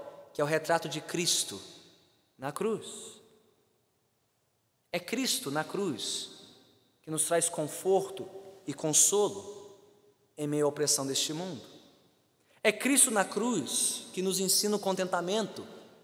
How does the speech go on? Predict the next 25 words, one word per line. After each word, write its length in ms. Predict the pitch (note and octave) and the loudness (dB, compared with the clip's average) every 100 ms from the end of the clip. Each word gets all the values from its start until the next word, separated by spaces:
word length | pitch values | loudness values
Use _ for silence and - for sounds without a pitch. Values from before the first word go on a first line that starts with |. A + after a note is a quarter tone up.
| - | -8
em 100 | D#3+ | -8
tempos 360 | D#3 F3 F3 D3 | -2 -2 0 -4
de 60 | |
competição. 800 | C#3+ D3 C#3 C3+ C#3 - F#3+ F3 - - - - _ _ _ _ _ _ _ _ - | -2 -2 -2 -4 -4 -2 -2 -2 -10 -18 -20 -20 _ _ _ _ _ _ _ _ -4
É 80 | E3 | -2
Cristo 340 | F#3 G#3 G3 | 2 4 4
na 120 | F#3 | 4
cruz 560 | F3+ F#3 G#3+ E3+ A#2+ - | 2 2 4 4 2 0
que 80 | D#3 | 0
nos 120 | D#3 | 2
apresenta 500 | E3+ E3+ D#3 F3 E3+ | 4 4 0 2 2
a 40 | |
vida 420 | C#3+ F#3 E3 - - - - - | 2 0 0 -2 -4 -12 -16 -8
de 120 | D3 | -6
comunhão 800 | E3+ E3+ E3 E3+ G3 C3 G#2+ - | -2 0 2 2 2 0 -6 -8
num 100 | D3 | -4
mundo 220 | D#3+ E3+ | 0 0
cada 200 | E3 E3 | 2 2
vez 180 | E3 D#3 | 2 0
mais 260 | D#3 D#3+ - - | 0 -2 -4 -4
avarento 680 | D3+ D3+ C#3+ D#3+ E3 - A2 - - - - - | 0 2 2 2 -2 -4 -12 -14 -20 -20 -18 -2
e 60 | |
alienado. 580 | C3+ C3+ C#3 D3+ C3 - - - - - _ _ _ _ _ _ | 2 2 2 0 -2 -4 -16 -18 -20 -20 _ _ _ _ _ _
E 80 | - | -4
sim, 460 | C#3+ - F#3 C3 | 0 2 2 -2